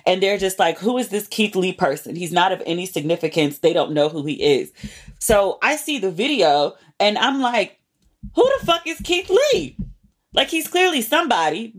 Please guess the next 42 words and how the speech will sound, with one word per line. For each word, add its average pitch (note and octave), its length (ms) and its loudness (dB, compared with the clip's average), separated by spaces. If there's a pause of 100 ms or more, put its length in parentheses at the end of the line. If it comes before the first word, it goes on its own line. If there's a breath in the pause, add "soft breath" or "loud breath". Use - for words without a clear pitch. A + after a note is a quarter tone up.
(140)
because A3 340 0
this G#3+ 180 -6
restaurant G3 560 2
has G3+ 160 -4
chosen G3+ 420 0
to F#3 240 -4
address A3 400 0
him. C3 260 -6 (320 soft breath)
But C#4+ 100 4
who E4 120 4
the E4 80 0
fuck D#4+ 220 0
is - 220 2
he? C3 200 -12 (520 soft breath)
So C4+ 140 2
that's D#4 240 0
how D4 160 2
I C4 100 -2
end A#3 180 0
up A3 160 0
going G#3 300 0
down F#3 220 2
the G3 60 -2
Keith G#3+ 320 -6
Lee F#3 220 -4
rabbit B3+ 320 2
hole. D3 380 -2 (360 soft breath)
I D4 160 0
find C4 380 -2
him A3+ 280 -2
on F3+ 540 2 (120)
Instagram, F3 720 -2 (360 loud breath)
and B3+ 160 0
he's C#4+ 180 -2
got, G3+ 240 0
like, G3 200 0
a F#3 60 -2
million F#3 420 2
followers. E3 540 -2 (380 soft breath)
He's D#4 260 -2
this F4 240 0
guy D#3+ 580 0